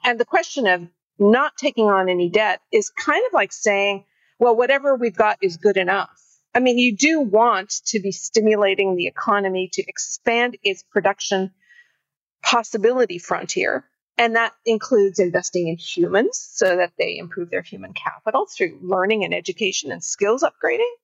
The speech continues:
But it also includes, you know, developing infrastructure that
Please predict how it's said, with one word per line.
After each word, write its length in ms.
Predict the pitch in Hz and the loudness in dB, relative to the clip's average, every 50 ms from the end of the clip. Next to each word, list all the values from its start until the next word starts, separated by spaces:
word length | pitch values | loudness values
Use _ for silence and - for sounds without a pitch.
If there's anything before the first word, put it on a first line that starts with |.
| _ _ _ _ _ _ _ - _ _ _ _ - | _ _ _ _ _ _ _ -20 _ _ _ _ -2
But 140 | 262 240 | 0 2
it 120 | 233 233 220 | 2 2 2
also 380 | 214 214 220 - - 294 233 | 2 0 -2 -2 -2 -2 -2
includes, 800 | 214 - 214 202 - - - - 196 190 196 196 190 165 - - - _ _ - | 0 -2 -2 -4 -4 -8 -4 -2 0 0 0 0 -2 -4 -8 -10 -10 _ _ -2
you 120 | 220 208 | 0 2
know, 200 | 196 196 196 190 - | 2 0 0 -2 -2
developing 540 | - 220 185 226 214 208 226 - - 220 190 - | -2 0 2 2 2 0 0 -2 -4 -6 -6 -6
infrastructure 720 | 196 190 180 - 214 - - - 202 - - - 202 190 | -6 -6 -6 -6 -8 -6 -4 -4 -4 -2 -2 -2 -2 0
that 160 | 175 - - | 0 -2 -4